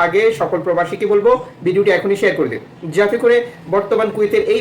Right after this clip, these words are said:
পরিস্থিতির ব্যাপারে আমাদের সকল প্রবাসী ভাই বোন অবগত হতে পারে এবং সতর্ক হয়। কুয়েতের হাইওয়ে রুটগুলো ব্যবহার করে কর্মস্থলে যাওয়া এবং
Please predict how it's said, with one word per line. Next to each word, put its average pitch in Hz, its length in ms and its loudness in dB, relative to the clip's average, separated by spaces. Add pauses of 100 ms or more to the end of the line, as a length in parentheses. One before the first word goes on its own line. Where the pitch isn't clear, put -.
পরিস্থিতির 208 480 0
ব্যাপারে 214 280 0
আমাদের 180 260 0 (160)
সকল 190 320 0
প্রবাসী 180 340 0
ভাই 202 160 4
বোন 220 180 0 (420)
অবগত 190 400 0
হতে 202 200 2
পারে 214 200 0 (100)
এবং 160 140 0 (440)
সতর্ক 180 300 0
হয়। 127 220 -2 (380)
কুয়েতের 220 300 4
হাইওয়ে 208 440 4
রুটগুলো 233 380 0
ব্যবহার 196 360 0 (120)
করে 220 200 2
কর্মস্থলে 208 640 -2
যাওয়া 175 240 2 (140)
এবং 175 140 2